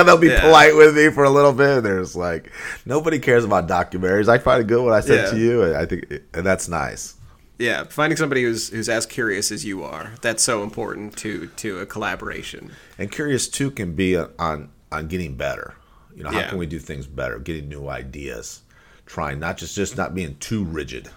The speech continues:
Speaker 2: Right. Yeah. You, you can, you use, you can reach a point in, in your productivity or development or whatever you're working on where you think,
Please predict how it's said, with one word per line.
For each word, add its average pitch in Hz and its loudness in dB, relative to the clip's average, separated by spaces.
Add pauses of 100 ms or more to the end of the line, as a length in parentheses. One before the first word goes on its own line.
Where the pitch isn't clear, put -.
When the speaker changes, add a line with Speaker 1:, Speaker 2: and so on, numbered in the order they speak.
(640)
Speaker 2:
Right. 123 -6
Yeah. 135 0
You, 131 -6
you 147 -8
can, 139 -4
you 131 -2
use, 131 -4 (140)
you 139 -4
can 165 2
reach 190 0
a - -4
point 127 -4
in, 107 -8
in 104 -8
your 101 -8
productivity 107 -6
or 101 -6
development 98 -10
or 87 -12
whatever 127 -4
you're 120 -2
working 113 -6
on 82 -12
where 90 -12
you 98 -8
think, 95 -12